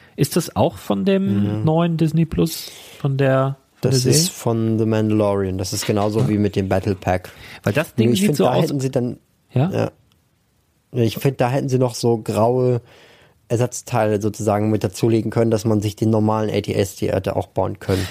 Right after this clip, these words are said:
Speaker 1: Nee, ich
Speaker 2: Für
Speaker 1: glaube, ich
Speaker 2: sechzig
Speaker 1: bin
Speaker 2: Euro, finde ich, wäre das schon drin gewesen.
Speaker 1: Ich bin mir, aber guck mal, sind da
Speaker 2: Ja.
Speaker 1: nicht vier, sind das nicht vier Minifiguren?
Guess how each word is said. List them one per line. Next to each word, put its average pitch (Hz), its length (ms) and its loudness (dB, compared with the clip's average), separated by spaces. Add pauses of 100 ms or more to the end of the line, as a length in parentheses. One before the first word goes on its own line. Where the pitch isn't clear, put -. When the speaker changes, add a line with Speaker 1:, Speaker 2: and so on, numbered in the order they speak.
(100)
Speaker 1:
Nee, 156 200 4
ich 139 200 -2
Speaker 2:
Für 131 80 0
Speaker 1:
glaube, 107 220 4
ich - 80 2
Speaker 2:
sechzig 170 180 0
Speaker 1:
bin 120 80 -2
Speaker 2:
Euro, 139 240 2
finde 135 240 -2
ich, 117 80 -8
wäre 120 100 2
das 117 100 0
schon 110 220 0
drin 104 240 0
gewesen. 95 380 -4
Speaker 1:
Ich 95 160 -6
bin 165 120 -2
mir, 190 180 -4
aber 127 120 -2
guck 180 160 -4
mal, 151 100 2
sind 151 160 -4
da 165 60 0
Speaker 2:
Ja. 139 60 0
Speaker 1:
nicht 117 160 2
vier, 226 360 0
sind - 380 -8
das 156 80 0
nicht 151 160 0
vier 220 300 0
Minifiguren? 160 720 2